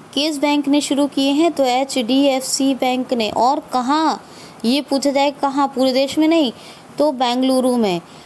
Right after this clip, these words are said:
बेंगलुरु में अभी launch किए हैं एचडीएफ़सी बैंक ने mobile एटीएम। क्या question ऐसे भी आ सकता है कि एचडीएफ़सी बैंक ने mobile एटीएम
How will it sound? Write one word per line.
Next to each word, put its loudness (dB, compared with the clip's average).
बेंगलुरु 0
में 2
अभी 0
launch 0
किए 0
हैं 2
एचडीएफ़सी 0
बैंक -2
ने 2
mobile 0
एटीएम। -2
क्या 2
question 0
ऐसे 0
भी 2
आ 0
सकता -2
है 0
कि -2
एचडीएफ़सी 0
बैंक 0
ने 2
mobile 2
एटीएम 0